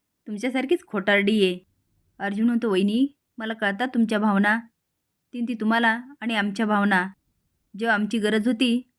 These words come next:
तेव्हा वापर करून घेतला. आणि आता काय भाऊजी, तुम्ही का नाही अडवलं त्यांना घरात येण्यापासून?" बापू म्हणतात, "मी विनायक रावांना मित्र मानतो, त्यांचं मला पटतं म्हणून तुम्हाला सांगतो. आणि तुम्हाला माहिती आहे ना,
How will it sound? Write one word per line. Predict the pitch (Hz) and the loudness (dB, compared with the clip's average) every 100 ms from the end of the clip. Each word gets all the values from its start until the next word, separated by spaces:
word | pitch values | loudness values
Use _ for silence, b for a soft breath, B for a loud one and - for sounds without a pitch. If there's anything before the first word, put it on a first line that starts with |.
| _ _ | _ _
तेव्हा | 277 | -6
वापर | 254 254 330 | -4 -2 -2
करून | 285 240 233 | 0 2 4
घेतला. | 233 208 196 226 _ _ - | 2 2 2 0 _ _ -6
आणि | 220 | -4
आता | 220 240 | -2 0
काय | 262 | 0
भाऊजी, | 262 254 226 262 311 - _ _ _ _ | 2 2 2 2 2 -2 _ _ _ _
तुम्ही | 254 285 | -6 -2
का | 320 | 0
नाही | 339 | 2
अडवलं | 226 202 196 190 214 _ _ _ _ _ | 2 2 0 0 -4 _ _ _ _ _
त्यांना | 220 220 | -8 -6
घरात | 220 226 208 | -2 -2 0
येण्यापासून?" | 214 202 196 214 233 277 - _ _ _ _ - | 0 0 0 -2 0 -2 -2 _ _ _ _ -8
बापू | 190 190 | -6 -2
म्हणतात, | 220 226 220 208 - _ _ 233 | 0 0 0 -4 -6 _ _ -10
"मी | 240 | -6
विनायक | 214 214 220 | -4 -4 0
रावांना | 208 202 226 | 0 2 2
मित्र | 220 196 220 | 2 0 0
मानतो, | 220 233 233 214 233 _ _ _ - | 2 2 2 -2 -6 _ _ _ -12
त्यांचं | 226 220 254 | -8 -4 -2
मला | 240 | -2
पटतं | 240 214 196 233 220 247 - _ - | -2 -4 -2 -2 -2 -6 -14 _ -10
म्हणून | 262 320 | -4 -4
तुम्हाला | 302 220 208 | 0 -2 -2
सांगतो. | 208 190 190 190 - _ _ _ - | -2 -2 -2 -4 -6 _ _ _ -8
आणि | 226 226 | -6 -2
तुम्हाला | 220 214 | 0 2
माहिती | 220 262 254 | 4 2 0
आहे | 214 | -6
ना, | 196 | -8